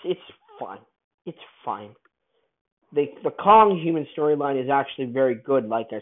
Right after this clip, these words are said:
said, though. You get that emotional i-, impact. You get that, what Kong has always been in his movies, that because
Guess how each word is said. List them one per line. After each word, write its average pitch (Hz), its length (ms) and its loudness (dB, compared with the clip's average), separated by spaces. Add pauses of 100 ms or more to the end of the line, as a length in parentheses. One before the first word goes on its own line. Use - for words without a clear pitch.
said, 120 240 -2
though. 104 220 -12 (440)
You 139 200 -20
get 185 240 6
that 175 140 4
emotional 143 640 -2
i-, 127 300 -10 (380)
impact. 139 520 -4
You 127 80 -8
get - 360 -2
that, 147 360 2 (880)
what 214 200 6 (100)
Kong 202 220 8
has 156 120 0
always 165 320 6 (140)
been 139 360 2 (340)
in 131 260 -4 (140)
his 113 260 -6
movies, 139 640 -2 (140)
that 131 400 2 (920)
because 247 440 4